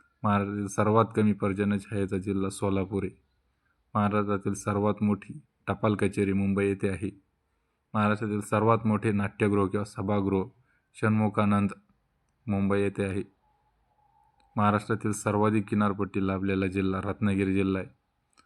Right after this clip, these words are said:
महाराष्ट्रातील सर्वाधिक तापमान असलेला जिल्हा चंद्रपूर. महाराष्ट्रातील सर्वात वेगवान एक्सप्रेस, शताब्दी एक्सप्रेस म्हणून ओळखली जाते, पुणे मुंबई. महाराष्ट्रातील सर्वाधिक अंतर धावणारी रेल्वे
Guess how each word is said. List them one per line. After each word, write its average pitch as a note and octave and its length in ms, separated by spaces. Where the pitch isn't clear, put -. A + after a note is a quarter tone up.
महाराष्ट्रातील G#2 520
सर्वाधिक G#2 560
तापमान G2+ 360
असलेला G2 340
जिल्हा F#2+ 300
चंद्रपूर. G2 560
महाराष्ट्रातील G#2 560
सर्वात A2 400
वेगवान G2+ 380
एक्सप्रेस, G#2+ 460
शताब्दी G2+ 480
एक्सप्रेस G2 360
म्हणून G2+ 200
ओळखली G2 280
जाते, F#2+ 340
पुणे G#2+ 200
मुंबई. F#2+ 300
महाराष्ट्रातील G#2 480
सर्वाधिक G#2 520
अंतर G2+ 300
धावणारी G2 420
रेल्वे F#2+ 360